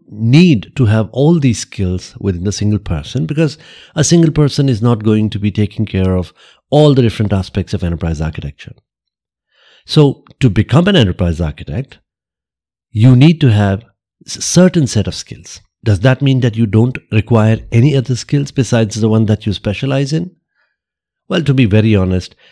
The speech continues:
enterprise architect is a role in which you do require all different kinds of skills. It's just that you don't need to be an expert in every single skill.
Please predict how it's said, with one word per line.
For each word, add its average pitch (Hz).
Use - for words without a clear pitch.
enterprise 151
architect 104
is 117
a 110
role 113
in 139
which 135
you 156
do 170
require 101
all 101
different 92
kinds 76
of 113
skills. 156
It's 165
just 170
that 160
you 175
don't 175
need 156
to 139
be 139
an 127
expert 104
in 117
every 117
single 107
skill. -